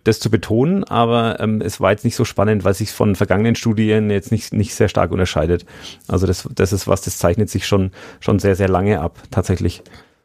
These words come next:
ähm, dass es so ist. Ich, ich meine sogar, es wäre ein Ticken gesunken, aber das kann jetzt damit zusammenhängen, dass bei jeder Studie die Datenbasis natürlich wieder eine komplett andere ist.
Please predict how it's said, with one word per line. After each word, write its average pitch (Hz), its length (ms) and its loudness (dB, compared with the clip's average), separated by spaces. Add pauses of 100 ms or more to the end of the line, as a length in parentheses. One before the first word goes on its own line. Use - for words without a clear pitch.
(300)
ähm, 90 200 2
dass 85 140 0
es 92 120 -4
so - 80 -2
ist. - 240 -2
Ich, 156 160 -4
ich - 200 0
meine 98 220 2
sogar, 110 240 2
es 98 140 0
wäre 101 400 0 (320)
ein - 460 -2
Ticken 135 340 0
gesunken, 147 580 0
aber 110 220 0
das - 140 0
kann - 180 0
jetzt - 180 -4
damit 107 180 2
zusammenhängen, 101 460 0
dass 95 240 -4
bei - 240 -2
jeder 92 300 0
Studie 104 320 0
die 92 100 0
Datenbasis 87 640 0
natürlich 92 320 -2
wieder 95 120 2
eine 87 120 0
komplett 87 320 -4
andere 85 280 -2
ist. - 220 -6